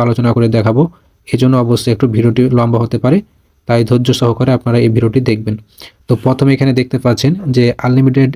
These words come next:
Instagram অ্যাকাউন্ট খোলার জন্য এখানে Instagram Lite অ্যাপটির প্রয়োজন হবে। তো আপনারা যদি এই যে প্লে স্টোর লেখা আছে এখানে একটা ক্লিক করেন, তাহলে এখান থেকে সরাসরি আপনাদেরকে Google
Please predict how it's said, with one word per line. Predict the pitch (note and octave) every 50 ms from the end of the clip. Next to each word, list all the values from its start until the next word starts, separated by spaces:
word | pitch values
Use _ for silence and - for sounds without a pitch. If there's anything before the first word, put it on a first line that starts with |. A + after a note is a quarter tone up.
| _ - C3
Instagram | B2 - - C3 A#2+ B2 B2+ A#2+
অ্যাকাউন্ট | A#2+ A2 - B2 A#2+ A2
খোলার | - B2 A#2+ A2+ -
জন্য | A#2+ A2 C3+ F3 - _ _ _ _ - -
এখানে | C3+ B2+ C#3 C3+ C3+ C3+ - - C3
Instagram | C3+ B2+ - - C#3 A#2+ C3 C3 C3 C3 B2
Lite | A#2+ B2+ B2 -
অ্যাপটির | B2 A2+ - - A#2+ -
প্রয়োজন | - C3 B2 B2 A#2 A2+
হবে। | A2 G#2+ C3 F3+ - _ _ _ _ _
তো | - B2
আপনারা | A#2+ A#2+ B2+ C#3 C3+ C3+
যদি | B2+ C3 B2+ - C#3
এই | B2+ B2+
যে | B2+ B2 - -
প্লে | C#3 C3 C3+ C3 A2 A#2+
স্টোর | - - C3 B2+ A#2
লেখা | A#2+ A#2 - A#2+
আছে | A#2+ A2 - C3+
এখানে | B2+ B2 - B2+ A#2+
একটা | A2 - A#2+
ক্লিক | - - C3 B2+ A2
করেন, | - A2+ A2 C3+ E3+ - _ _ _ _ _ -
তাহলে | - B2 A#2+ B2+
এখান | B2+ - C#3 B2
থেকে | B2+ C3 C3+ C3+
সরাসরি | - - A#2+ A#2+ A2 - A#2+ B2 D#3 F#3+ - _ _ _ _ -
আপনাদেরকে | B2+ A2+ - B2+ B2 B2+ B2 A2+ B2 B2+ A#2
Google | B2 A#2+ B2+ B2+